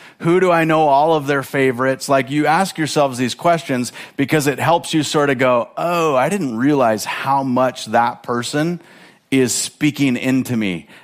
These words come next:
When you start to recognize how much you know about what they think about things. Now you run that through the filter of, like, is that person a Jesus person?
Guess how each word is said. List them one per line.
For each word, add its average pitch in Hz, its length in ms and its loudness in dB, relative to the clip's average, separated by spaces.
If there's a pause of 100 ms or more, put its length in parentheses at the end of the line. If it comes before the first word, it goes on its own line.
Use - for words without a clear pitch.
(140)
When 139 180 0
you 135 80 0
start 147 260 0
to 127 80 -4
recognize 123 560 0
how 127 220 -2
much 123 300 -2
you 117 100 -2
know 117 220 0
about 104 260 0
what 110 160 -2
they 104 80 -2
think 117 200 -6
about 92 300 -4
things. 80 400 -12 (340)
Now 147 580 2
you 131 160 -4
run 143 200 2
that 131 220 2
through 139 160 -4
the 120 80 -4
filter 147 500 0
of, 110 180 2
like, 113 300 2
is 147 260 0
that 156 240 0
person 127 360 -4
a 123 80 -2
Jesus 180 400 -4
person? - 500 -10